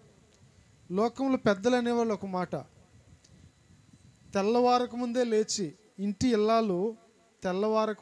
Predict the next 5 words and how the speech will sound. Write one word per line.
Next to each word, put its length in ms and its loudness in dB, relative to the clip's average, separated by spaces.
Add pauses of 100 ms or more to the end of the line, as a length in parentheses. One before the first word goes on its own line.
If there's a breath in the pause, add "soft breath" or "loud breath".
ముందే 240 0
లేచి 320 -6 (640)
ఇల్లు 260 6 (100)
వాకిలి 380 2 (760)
శుభ్రం 440 -2